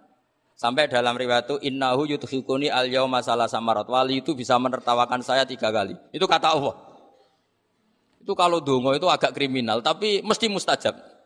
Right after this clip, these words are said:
Tapi kalau kamu niru sudah ada mustajab, karena ini K W, copy paste. Itu kalau dia datang ke Raudhah itu bilang gini wali tadi, "Ya Allah,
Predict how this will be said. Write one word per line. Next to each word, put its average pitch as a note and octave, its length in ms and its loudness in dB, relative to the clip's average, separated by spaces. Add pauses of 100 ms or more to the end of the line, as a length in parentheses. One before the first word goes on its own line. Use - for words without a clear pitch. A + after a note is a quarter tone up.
(320)
Tapi F#3 80 4
kalau G3 160 4
kamu G3 320 4
niru A3 160 2
sudah F3+ 240 4
ada D#3+ 80 2
mustajab, D#3+ 400 2
karena E3+ 240 2
ini F3+ 80 -6
K E3+ 40 4 (120)
W, B2+ 160 -2
copy C#3 320 0
paste. C3 400 0 (1700)
Itu D3 160 -2
kalau D3+ 240 0
dia C3 240 0
datang B2+ 400 -2
ke A#2+ 140 0 (180)
Raudhah A2+ 360 0
itu D3+ 80 -4
bilang B2 280 0
gini A2+ 200 -4
wali G#2+ 280 0
tadi, - 320 -8
"Ya B2 160 0
Allah, C#3 280 0